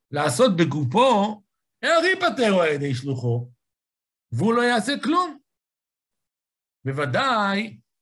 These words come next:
בגירושין ובקידושין מהני, כי הוא המגרש ולא השליח. שמה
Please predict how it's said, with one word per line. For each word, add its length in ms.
בגירושין 840
ובקידושין 880
מהני, 540
כי 80
הוא 100
המגרש 880
ולא 260
השליח. 580
שמה 560